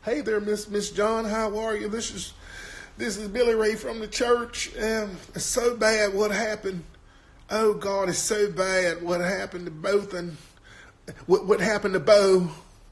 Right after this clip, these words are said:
Oh, it is so bad. You know, we, we're, we're here praying for you.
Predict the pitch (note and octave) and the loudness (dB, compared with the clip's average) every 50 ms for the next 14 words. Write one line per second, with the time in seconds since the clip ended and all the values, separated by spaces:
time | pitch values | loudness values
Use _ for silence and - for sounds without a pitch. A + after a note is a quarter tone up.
0 | - - - _ - G#3 G#3+ A3 G3+ G3 - - - G3 G3 F#3+ F3 F3+ F3+ E3+ | -20 -20 -12 _ 0 2 2 2 2 0 -2 -2 -2 -2 -2 -2 0 -2 -2 -2
1 | D#3 D3 C#3+ C#3+ - - - - - - - - - - - - - - - - | 0 -2 -2 -4 -6 -10 -20 -20 -20 -20 -20 -20 -20 -20 -20 -20 -20 -20 -20 -20
2 | - - - F3+ F3+ E3+ E3+ E3+ D#3+ D3 C3+ E3 E3+ - E3+ F3+ G3 F3+ - F3+ | -20 -8 -2 -2 0 0 0 -2 -2 0 2 2 2 4 6 6 6 6 6 6
3 | F3+ G3 F#3+ F#3 A#3 A#3 A#3 - - - A#3+ A#3 A3+ A3+ G#3+ G3+ F#3 - - E3 | 4 4 6 4 0 -2 -2 -4 -2 0 2 4 4 4 4 2 2 0 0 2
4 | D3 C3+ C3 C#3 D3 D#3 D#3+ | 2 2 2 2 2 0 0